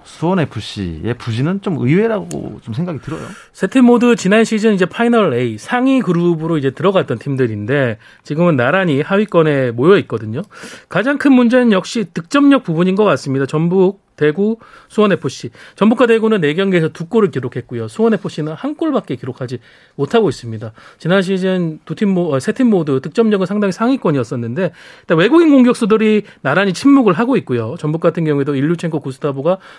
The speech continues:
Speaker 2: 지금 득점이 없습니다. 대구도 믿고 있는 세징야, 에드가 아직 강간무소식이고 수원 에프씨는 라스가 발목 부상으로 지난 경기를 아예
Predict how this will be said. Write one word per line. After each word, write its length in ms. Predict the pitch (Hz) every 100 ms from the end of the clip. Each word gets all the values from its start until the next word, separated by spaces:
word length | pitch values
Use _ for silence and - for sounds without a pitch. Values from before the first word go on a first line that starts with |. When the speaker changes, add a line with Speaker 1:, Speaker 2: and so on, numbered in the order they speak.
| _
Speaker 2:
지금 140 | 131
득점이 300 | 131 - 175
없습니다. 480 | 117 - 120 110 123 _ _ _
대구도 400 | 135 131 139 202
믿고 280 | 147 135 160
있는 120 | 143
세징야, 540 | 165 202 214 190 220 247
에드가 440 | 131 151 156 185
아직 200 | 220 117 123
강간무소식이고 800 | 127 139 120 131 123 120 135 160
수원 220 | 208 190
에프씨는 340 | 170 160 170 175 - - -
라스가 500 | 139 156 190 160 127
발목 260 | 147 160
부상으로 360 | 156 156 143 131
지난 280 | - 139 135
경기를 260 | 127 123
아예 40 | 113